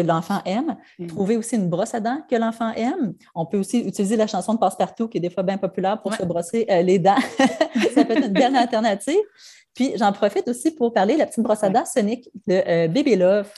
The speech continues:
Speaker 1: qu'on aime toutes ici. Euh, c'est une petite brosse à dents Sonic qui est, euh, faite, en fait, qui est conçue par une compagnie québécoise, euh, qui est, euh, qui marche avec des petites vibrations.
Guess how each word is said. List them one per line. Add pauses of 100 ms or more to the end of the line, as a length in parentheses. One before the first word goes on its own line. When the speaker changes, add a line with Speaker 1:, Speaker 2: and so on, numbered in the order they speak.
Speaker 1:
qu'on
aime
toutes
ici. (400)
Euh,
c'est
une
petite
brosse
à
dents
Sonic
qui
est,
euh,
faite, (180)
en
fait,
qui
est
conçue
par
une
compagnie
québécoise, (380)
euh, (100)
qui
est,
euh, (160)
qui
marche
avec
des
petites
vibrations.